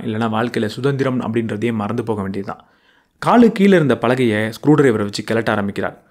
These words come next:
ஒன்பது மணி நேரம் ஆனதுக்கப்புறம் ரெண்டு பலகைகளை கழட்டியிருக்காரு. கீழே பார்த்தா தண்டவாளம் இப்ப தெரியுது. இருபது கிலோமீட்டர்ல தான் ஜெர்மனி இருக்கு. இப்ப ஏதாவது செஞ்சே ஆகணும். அந்த ஓட்டை வழியா கீழே விழுந்து அந்த ட்ரெயினுக்கும் தண்டவாளத்துக்கும் நடுவுல இருக்கிற கேப்ல ஃப்ளாட்டா படுத்திருந்தா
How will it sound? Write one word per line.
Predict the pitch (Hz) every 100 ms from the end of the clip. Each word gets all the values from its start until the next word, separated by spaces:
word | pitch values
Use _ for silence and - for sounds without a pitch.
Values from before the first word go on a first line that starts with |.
| _ _ _ -
ஒன்பது | 143 160 151
மணி | 131 127
நேரம் | 156 170
ஆனதுக்கப்புறம் | 139 147 131 117 139 127
ரெண்டு | 123 165 165
பலகைகளை | 143 127 147 127
கழட்டியிருக்காரு. | 110 113 117 107 104 98 104 - - - _
கீழே | - 151 160
பார்த்தா | 139 107 104 110 113
தண்டவாளம் | 104 113 120 107 107
இப்ப | 123 104
தெரியுது. | 104 101 98 - _ _ _ _
இருபது | 143 180 226 214
கிலோமீட்டர்ல | 160 151 175 170 151 123
தான் | 120 131
ஜெர்மனி | 117 117 135
இருக்கு. | 120 98 98 101 104
இப்ப | 104 104
ஏதாவது | 107 135 139
செஞ்சே | - 120 120 123
ஆகணும். | 104 101 98 _ _ _ _ _
அந்த | 131 139
ஓட்டை | 151 226 214
வழியா | 156 151 156
கீழே | 147 143
விழுந்து | 117 113 107 104 - -
அந்த | 117 113 -
ட்ரெயினுக்கும் | 131 151 165 165 170 -
தண்டவாளத்துக்கும் | 117 127 139 135 135 - 151 127
நடுவுல | 123 160
இருக்கிற | 139 110 107
கேப்ல | 107 123 127 123 123
ஃப்ளாட்டா | - 120 131 139 143
படுத்திருந்தா | - 117 - 120 107 113